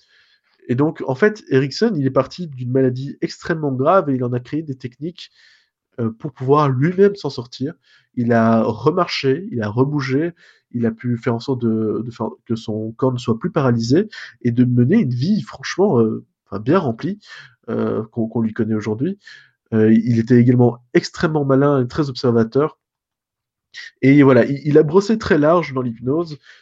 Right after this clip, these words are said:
que ce soit, euh, en, en rencontrant aussi des, des chamans et en s'inspirant beaucoup de, de tout ce qui est chamanisme, justement, mais également de tout ce qui est études précédentes sur l'hypnose. Et voilà, il, il a écrit énormément,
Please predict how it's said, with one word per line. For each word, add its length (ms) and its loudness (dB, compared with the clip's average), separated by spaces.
que 80 -4
ce 140 -6
soit, 320 2
euh, 240 4
en, 240 -4
en 100 -4
rencontrant 560 -6
aussi 220 -10
des, 200 -2
des 100 -6
chamans 520 -2
et 200 -6
en 100 -2
s'inspirant 480 -4
beaucoup 400 -8
de, 240 0
de 120 -8
tout 120 -20
ce 80 -20
qui 80 -12
est 20 -12
chamanisme, 640 -2
justement, 540 -4
mais 100 2
également 320 0
de 80 -10
tout 140 -16
ce 100 -20
qui 140 -2
est 140 -2
études 280 -6
précédentes 500 -4
sur 120 -2
l'hypnose. 520 -2
Et 340 6
voilà, 300 4
il, 180 -10
il 100 0
a 40 8
écrit 340 -2
énormément, 880 0